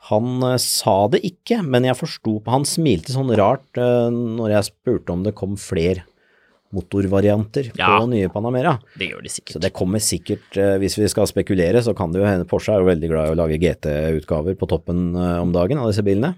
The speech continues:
Speaker 2: Ja, og G T S er jo noe de
Speaker 1: G T S
Speaker 2: normalt,
Speaker 1: vil de
Speaker 2: eh,
Speaker 1: sikkert også komme etter hvert, ja.
Speaker 2: liker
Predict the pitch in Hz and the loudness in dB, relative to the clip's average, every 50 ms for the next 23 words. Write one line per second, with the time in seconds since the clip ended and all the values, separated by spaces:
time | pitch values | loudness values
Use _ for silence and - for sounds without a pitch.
0 | - 101 98 101 - _ _ _ _ _ _ _ _ _ _ - 127 123 113 110 | -4 -2 -2 -2 -2 _ _ _ _ _ _ _ _ _ _ -4 -2 0 0 0
1 | 117 113 101 107 95 - - - - - 170 - - - - - - 202 - - | 0 0 0 -2 -2 -2 -4 -4 -4 -4 -4 -6 -6 -6 -6 -8 -12 -16 -6 -4
2 | 113 113 113 113 110 107 107 107 113 110 110 110 107 110 120 117 113 113 110 107 | -2 0 0 2 0 0 0 0 0 0 0 2 2 2 4 4 4 4 2 2
3 | 117 117 113 - 113 113 104 92 104 90 82 80 - 90 85 - 87 87 90 87 | 2 2 4 4 4 4 4 2 2 0 0 -2 -2 -4 -4 -4 -4 -4 -4 -2
4 | - 95 95 85 - 127 147 175 180 _ _ _ _ _ - 120 117 107 - - | -2 0 0 0 2 2 0 0 -2 _ _ _ _ _ -10 -8 -8 -8 -4 -4
5 | 120 | -4